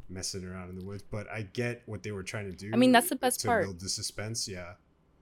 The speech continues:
Speaker 2: You, that's
Speaker 1: It
Speaker 2: necessary.
Speaker 1: def-, it's, unfortunately, yes, it is the best <laughs> part, right?
Speaker 2: Yeah.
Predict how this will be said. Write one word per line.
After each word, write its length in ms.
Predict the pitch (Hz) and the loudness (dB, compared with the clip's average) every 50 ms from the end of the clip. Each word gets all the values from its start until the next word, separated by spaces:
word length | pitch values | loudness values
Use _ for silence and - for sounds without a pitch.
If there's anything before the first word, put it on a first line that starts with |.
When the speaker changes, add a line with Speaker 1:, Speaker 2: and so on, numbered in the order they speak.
| _ _ - | _ _ -12
Speaker 2:
You, 360 | 208 214 226 208 196 208 185 - | -10 -8 -6 -2 0 0 0 2
that's 180 | - 185 185 - | 0 0 2 2
Speaker 1:
It 60 | 202 208 | 4 4
Speaker 2:
necessary. 280 | 202 - - 180 156 | 4 4 4 4 6
Speaker 1:
def-, 200 | 143 151 - - 139 | 6 6 4 2 2
it's, 380 | 127 127 127 - - - - - - - - | 4 4 4 4 2 -4 -6 -8 -16 -8 -4
unfortunately, 580 | - 113 113 - 151 147 135 - 117 107 101 | -4 -2 0 2 2 2 2 2 0 -2 0
yes, 280 | 101 110 117 110 - - | 0 0 0 0 0 -2
it 80 | 104 101 | -4 -4
is 120 | 110 98 | -4 -6
the 60 | 104 90 | -6 -6
best 200 | 95 90 - - | -4 -4 -4 -2
<laughs> 20 | |
part, 260 | - - - - 113 - | -2 -4 -4 -4 -6 -6
right? 240 | 98 113 101 95 - - | -4 -4 -4 -6 -6 -6
Speaker 2:
Yeah. 300 | 208 226 226 185 156 | -4 -4 -2 -2 -4